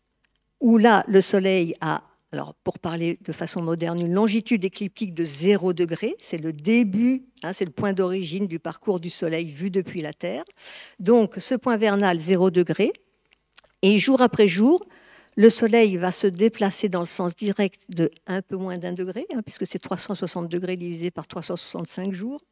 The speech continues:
un quart. Donc le Soleil va se déplacer dans le sens direct d'un peu moins d'un degré, jusqu'au moment où on va arriver ici à quatre-vingt-dix degrés, c'est le jour du solstice d'été. Ensuite, donc au point vernal, on est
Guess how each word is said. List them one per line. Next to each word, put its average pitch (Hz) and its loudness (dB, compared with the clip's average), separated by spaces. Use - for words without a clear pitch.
un 139 -12
quart. 226 -10
Donc 220 -2
le 247 -4
Soleil 240 2
va 202 0
se - -4
déplacer 202 2
dans 196 0
le 185 -2
sens 185 -4
direct 180 -4
d'un 226 -2
peu 247 0
moins 208 2
d'un 180 -2
degré, 175 -2
jusqu'au 247 0
moment 262 6
où 233 4
on 214 2
va 208 0
arriver 196 -2
ici 190 -10
à 180 -12
quatre-vingt-dix 190 -4
degrés, 190 -2
c'est 339 0
le 262 4
jour 262 6
du - -4
solstice 233 -2
d'été. 214 -2
Ensuite, 240 -2
donc 190 6
au 254 12
point 233 6
vernal, 196 4
on 180 4
est 175 0